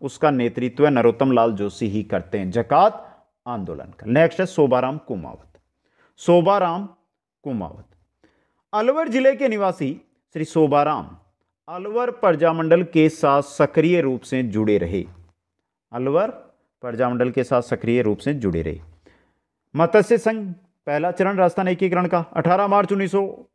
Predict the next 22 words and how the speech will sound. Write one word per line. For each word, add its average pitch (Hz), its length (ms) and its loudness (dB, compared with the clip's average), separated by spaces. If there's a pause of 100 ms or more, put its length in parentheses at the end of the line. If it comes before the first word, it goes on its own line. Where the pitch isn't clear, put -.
(340)
अड़तालीस 156 440 2
को 185 180 -6 (280)
मत्स्य 196 480 2
संघ 185 220 -2
के 196 80 4
प्रधानमंत्री 156 640 2
शोभाराम 143 540 2
कुमावत 127 440 0
ही 175 280 2 (200)
बने 113 280 0
थे 104 140 -4
दोस्तों। 82 380 -8 (540)
राजस्थान 160 400 2
सरकार 214 380 4
द्वारा 208 240 4
प्रजामंडल 185 600 0
के 196 120 0
साथ 196 240 4
सक्रिय 190 420 4
रूप 185 200 2
से 190 160 2
जुड़े, 143 540 2